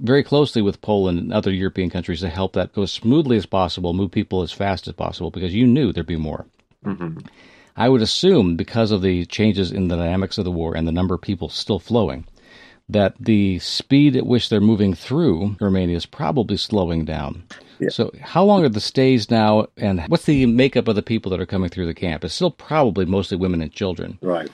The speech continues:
Speaker 1: Describe what the average experience is now for them. How long will they be in Galatz and or Romania,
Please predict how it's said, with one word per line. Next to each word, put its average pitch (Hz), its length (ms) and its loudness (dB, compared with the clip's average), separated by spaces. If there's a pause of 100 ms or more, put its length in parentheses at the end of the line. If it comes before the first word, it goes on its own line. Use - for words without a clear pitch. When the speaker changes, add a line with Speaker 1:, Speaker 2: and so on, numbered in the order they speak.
(360)
Speaker 1:
Describe 170 420 0
what 160 100 2
the 131 140 6
average 113 240 2
experience 113 480 0
is 95 120 -4
now 92 160 0
for 90 160 -8
them. 78 220 -8
How 107 120 0
long 139 220 2
will 135 60 2
they 113 120 4
be 104 320 2
in 113 320 0
Galatz 98 560 0
and 107 220 0
or 92 120 0
Romania, 92 540 -4